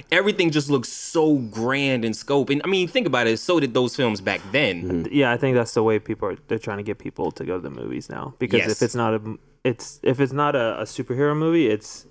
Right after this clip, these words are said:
Speaker 3: it's impossible to get anyone to the theater.
Speaker 1: That,
Speaker 3: So
Speaker 1: that's a fact. And,
Speaker 3: so
Speaker 1: and that's the only value to a lot of people is that if it looks like it should be on a big
Speaker 3: Yeah.
Speaker 1: screen, then
Speaker 2: Mm-hmm.
Speaker 1: I need to go on a big screen. I
Speaker 2: Yeah.
Speaker 1: get it. Yeah.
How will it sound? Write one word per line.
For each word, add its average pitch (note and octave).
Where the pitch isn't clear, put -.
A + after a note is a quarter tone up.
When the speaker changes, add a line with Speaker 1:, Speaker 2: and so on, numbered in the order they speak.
Speaker 3:
it's B2+
impossible A#2+
to A2
get G#2
anyone G#2+
to G#2
the F#2+
theater. G#2+
Speaker 1:
That, -
Speaker 3:
So A2
Speaker 1:
that's G2+
a G2+
fact. A2
And, G#2
Speaker 3:
so -
Speaker 1:
and G#2+
that's A2
the A#2
only B2+
value G#2+
to G#2+
a -
lot G2
of F#2
people G#2+
is F#2
that G2
if G#2+
it A2
looks A2
like A2
it G2+
should A2+
be A#2+
on A2+
a G#2+
big A#2
Speaker 3:
Yeah. A2
Speaker 1:
screen, G2+
then A2+
Speaker 2:
Mm-hmm. G#2+
Speaker 1:
I G2+
need F#2
to F2
go E2+
on F2
a E2
big D#2+
screen. F#2
I G2
Speaker 2:
Yeah. F2+
Speaker 1:
get G#2
it. -
Yeah. -